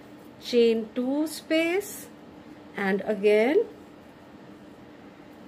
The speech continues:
two double crochets। फिर से हमारे वापस वही three double क्रोशेस आ गए इस corner से पहले,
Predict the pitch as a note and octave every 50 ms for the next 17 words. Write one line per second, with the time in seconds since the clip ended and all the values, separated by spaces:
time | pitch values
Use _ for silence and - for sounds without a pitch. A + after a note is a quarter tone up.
0 | - - - - - - - - - - - - - - - - - - - -
1 | - - - - A#3+ A#3+ B3 C4+ D#4+ G#4 A4 - - - - - - - - -
2 | - - - - - - - - - - A3+ G3+ G3+ F#3+ F#3 G3 G#3 C4 F#4+ A#4+
3 | A#4+ - - - - - - - - G3+ G3 F3 E3+ - - - E3+ - - -
4 | - - - - - - - - - - - - - - - - - - B3+ A#3+
5 | G#3+ - C#4+ C#4 C#4+ C#4 C4 B3+ B3 A#3 A#3 A#3 A#3+ D4 F#4+ G#4+ - - - -
6 | - A#3+ A3 G#3+ - - D#4+ G4 - - - - - - - - A3+ A3+ A3 A3+
7 | A3 - - B3 A3+ A#3 G#3+ A#3+ A3+ A3 A#3+ A#3+ A#3+ B3 B3 A#3+ A#3+ A#3+ - C4+
8 | C4+ B3 C4+ C4 B3+ B3+ B3+ C#4+ E4 E4+ - - - - - - - - - -
9 | A#3 A#3 - - B3+ B3 A#3+ A#3+ B3+ B3+ B3+ - C#4 C4 - C#4 C4+ C4+ C4+ -